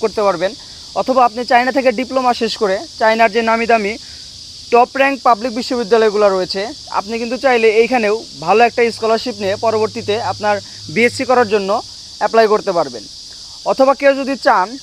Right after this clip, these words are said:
যে আপনি অন্য দেশে মুভ করবেন এইখান থেকে ডিপ্লোমা করার পরে, সেটাও কিন্তু আপনারা করতে পারবেন। অর্থাৎ চায়না থেকে ডিপ্লোমা সম্পূর্ণ করার পরে আপনাদের কিন্তু হাতে বিশাল একটি সুযোগ থাকছে চায়নাতে বিএসসি করার অথবা দেশের বাইরে বা চায়নার বাইরেও বিএসসি করার।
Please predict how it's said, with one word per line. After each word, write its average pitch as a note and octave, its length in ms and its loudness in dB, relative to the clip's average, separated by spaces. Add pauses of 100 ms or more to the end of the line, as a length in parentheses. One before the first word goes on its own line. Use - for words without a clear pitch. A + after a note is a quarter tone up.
যে F#3 180 -2
আপনি A3 380 0
অন্য B3+ 400 2
দেশে A#3+ 220 -2
মুভ A3 180 -2 (100)
করবেন G#3 340 0
এইখান G#3+ 240 -2
থেকে A3 160 0
ডিপ্লোমা A3 420 -2
করার G3 220 4
পরে, F3 260 0 (280)
সেটাও A#3+ 260 2
কিন্তু C4 220 0
আপনারা A3 280 0
করতে A3+ 260 0
পারবেন। D3+ 340 2 (500)
অর্থাৎ A#3 340 0
চায়না B3 260 2
থেকে C4+ 200 0
ডিপ্লোমা B3 380 -2
সম্পূর্ণ B3 460 -4
করার B3 240 2
পরে F#3 300 2
আপনাদের G#3+ 400 -6
কিন্তু A#3 500 -4
হাতে G#3+ 340 2
বিশাল A3 380 0
একটি A#3 180 -6
সুযোগ B3 340 -2
থাকছে F#3+ 400 -2 (440)
চায়নাতে A3+ 540 2 (280)
বিএসসি A3 360 0
করার G#3+ 300 4
অথবা A3 400 0
দেশের G#3 340 0
বাইরে G#3 400 2 (100)
বা G#3 100 0
চায়নার A3+ 400 2
বাইরেও A3 340 4
বিএসসি G#3 320 -2
করার। D#3 260 -2